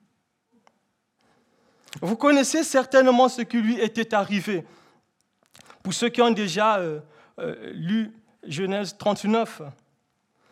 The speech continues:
je parle bien de Joseph le rêveur. Le rêveur. Ce Joseph qui était aimé de son père,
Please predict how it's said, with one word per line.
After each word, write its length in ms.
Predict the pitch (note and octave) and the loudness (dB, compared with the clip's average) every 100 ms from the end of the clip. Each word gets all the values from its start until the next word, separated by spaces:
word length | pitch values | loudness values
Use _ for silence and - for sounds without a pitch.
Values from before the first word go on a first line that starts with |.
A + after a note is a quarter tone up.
| - - | -16 -6
je 140 | D#3+ | -2
parle 300 | A3+ C4+ C#4+ | 0 2 0
bien 220 | F3+ A#3 | 4 4
de 160 | B3+ A3+ | 4 4
Joseph 520 | F3 B3 F#3+ C#4+ C#4 | 2 0 4 4 4
le 140 | A#3 A#3+ | 4 6
rêveur. 720 | A3+ B3+ F#3+ C#4 G3+ D#3+ C#3 - _ _ _ _ _ _ | 6 4 6 6 6 0 -6 -14 _ _ _ _ _ _
Le 200 | E3 D#3 | -10 -6
rêveur. 600 | F#3+ A3+ F3 A3 D3 A#2 - _ _ _ _ _ _ _ _ _ _ _ _ | 0 0 2 0 0 -6 -20 _ _ _ _ _ _ _ _ _ _ _ _
Ce 240 | - A#3+ | -2 0
Joseph 480 | A3 B3+ G#3 C#4 C#4 | 2 0 4 4 2
qui 140 | - C4+ | -2 -4
était 560 | B3 B3+ C4+ C4+ G3 - _ _ _ _ _ _ _ _ _ _ _ - _ | -2 -2 0 0 -2 -8 _ _ _ _ _ _ _ _ _ _ _ -20 _
aimé 300 | G3+ F#3+ C#4 | 0 4 4
de 100 | D4 | 4
son 240 | C4 B3+ B3 | 2 4 2
père, 520 | - A#3+ C4+ - | 0 -2 -4 -8